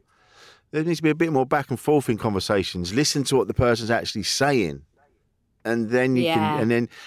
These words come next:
Speaker 1: rather than waiting, I see it with, I've seen it with, um, podcasts. I've seen it with interviewers where they're just, they're not really listening to the answers. They're just waiting to say the next question. And you just,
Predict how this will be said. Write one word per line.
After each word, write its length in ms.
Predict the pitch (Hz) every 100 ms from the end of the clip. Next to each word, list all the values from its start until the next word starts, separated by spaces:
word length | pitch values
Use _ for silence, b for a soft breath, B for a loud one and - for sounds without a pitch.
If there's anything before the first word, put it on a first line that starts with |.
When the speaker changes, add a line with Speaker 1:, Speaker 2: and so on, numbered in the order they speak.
| B
Speaker 1:
rather 240 | 123 135 127
than 140 | 127
waiting, 280 | 127 101 101
I 60 | 127
see 220 | - 208
it 80 | 151
with, 180 | 143 127
I've 120 | 131
seen 200 | - 185
it 80 | 170
with, 200 | 131 113
um, 380 | 110 107 104 98 _ B B B B B
podcasts. 640 | 151 156 - 104 85 -
I've 160 | 117 -
seen 160 | 143 139
it 80 |
with 180 | 117 110
interviewers 580 | 127 135 110 107 95 90
where 180 | 104 104
they're 100 | 101
just, 260 | 90 104 - b b b
they're 100 | 143
not 120 | 202
really 200 | 196 175
listening 340 | 175 175 - 143
to 100 | 139
the 100 | 127
answers. 600 | 147 160 - 90 80 - _ _ _ _ -
They're 160 | 127
just 220 | 127 135 135
waiting 420 | 127 135 107 110
to 120 | 117
say 260 | - 123 117
the 120 | 117
next 220 | 117 -
question. 520 | - 135 - 85 73 _ _ _ _ -
And 200 | 107 110
you 120 | 110
just, 520 | - 127 117 - -